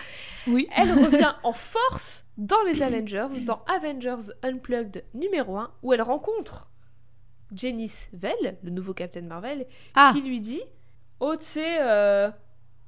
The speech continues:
Speaker 2: le nom Captain Marvel, euh, en fait, euh, tu peux l'avoir, tu le mérites et tout. » Et elle, elle est en mode : « Non, non, non, non, c'est, c'est, c'est le nom de ton père, tu peux le garder, vas-y, euh, t'inquiète, moi je vais prendre un nouveau nom,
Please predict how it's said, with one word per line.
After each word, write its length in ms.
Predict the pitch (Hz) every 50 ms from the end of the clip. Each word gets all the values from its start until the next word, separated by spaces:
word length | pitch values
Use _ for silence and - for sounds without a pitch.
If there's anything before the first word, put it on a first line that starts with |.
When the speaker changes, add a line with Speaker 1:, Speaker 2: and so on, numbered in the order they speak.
| - - - - -
Speaker 2:
le 160 | 214 220 262
nom 220 | 254 254 277 294
Captain 340 | 285 - 262 214 - 226 220
Marvel, 460 | 214 214 214 214 226 214 247 262 269
euh, 160 | 254 220 190 185
en 100 | 185 190
fait, 300 | - - - 254 254 -
euh, 120 | 196 185
tu 140 | 185 - -
peux 120 | - 220
l'avoir, 400 | 208 196 190 202 220 233 262 254
tu 160 | - - -
le 40 | 214
mérites 340 | 202 196 190 190 233 226 -
et 80 | 202 185
tout. » 280 | - - 262 269 285 -
Et 40 | - 202
elle, 140 | 214 240
elle 120 | 220 196 185
est 40 | 180
en 60 | 175
mode : « 240 | 185 202 214 202 208
Non, 120 | 254 294
non, 160 | 294 311 330
non, 120 | 330 330 330 339 339 330 330
non, 40 | 277
c'est, 220 | - - 220 214
c'est, 420 | 196 - - - - - - 220 -
c'est 220 | 208 - - 233
le 60 | 220 226
nom 160 | 247 269 269
de 40 | 240
ton 180 | - 233 226 208
père, 340 | - 240 262 320 320 - - - - - - - - - - - -
tu 120 | - 233
peux 140 | 208 - 302
le 80 | 285 233
garder, 380 | 226 202 196 202 196 233 254
vas-y, 420 | 240 208 180 190 196 226 247 254 208
euh, 80 | 180
t'inquiète, 480 | 170 - 175 175 - 254 285 277 - -
moi 160 | 214 233 254
je 100 | 226 226
vais 160 | 208 214 214 214 - - - - - -
prendre 400 | - - 339 359 339 254 220 - -
un 180 | 381 453 440
nouveau 180 | 359 277 254 233
nom, 160 | 196 180 208